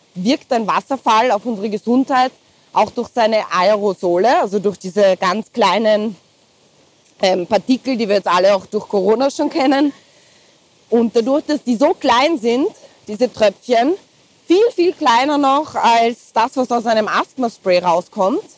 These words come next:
können diese Tröpfchen besonders tief in die Lunge eindringen. Und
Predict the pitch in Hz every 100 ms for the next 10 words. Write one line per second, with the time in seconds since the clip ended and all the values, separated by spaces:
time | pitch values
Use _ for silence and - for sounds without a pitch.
0 | _ _ _ _ - 220 254 285 247 247
1 | 220 208 - 262 220 202 214 226 247 -
2 | 247 254 254 226 220 220 233 185 165 165
3 | 156 160 147 160 - _ - - _ _
4 | _ _ - 196 208 208 214